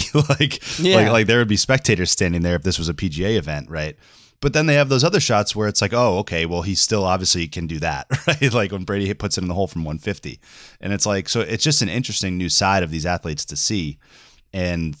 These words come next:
Speaker 1: during a time like this when there's nothing else you can watch, I think that they should be doing this more and they would continue to raise more money. So, um, I thought it was a really interesting format, and I think the timing of it was perfect. So,
Speaker 2: Yeah. Uh,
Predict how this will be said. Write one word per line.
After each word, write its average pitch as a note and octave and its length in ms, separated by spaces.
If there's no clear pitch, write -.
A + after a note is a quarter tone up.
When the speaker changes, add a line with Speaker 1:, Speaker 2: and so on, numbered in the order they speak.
Speaker 1:
during G#2 220
a E2 60
time G2+ 220
like D#2+ 160
this A2 200
when F2+ 100
there's D#2+ 200
nothing F2 260
else E2 200
you D#2+ 100
can D2+ 140
watch, E2 260
I E2+ 120
think F#2 160
that E2+ 120
they E2+ 100
should D#2+ 160
be D#2+ 80
doing E2+ 200
this D#2+ 180
more F2 240
and F#2 120
they F2 80
would F2 140
continue F#2+ 340
to E2 100
raise E2+ 300
more E2+ 140
money. E2+ 340
So, D2 360
um, C#2+ 580
I G2+ 80
thought A2 140
it - 20
was E2+ 120
a F#2 40
really F2 140
interesting E2 280
format, E2 300
and D#2 100
I D#2 60
think D#2+ 220
the D#2 80
timing E2+ 440
of C#2+ 100
it B1 60
was C#2+ 140
perfect. - 440
So, - 320
Speaker 2:
Yeah. G#2 220
Uh, C3+ 120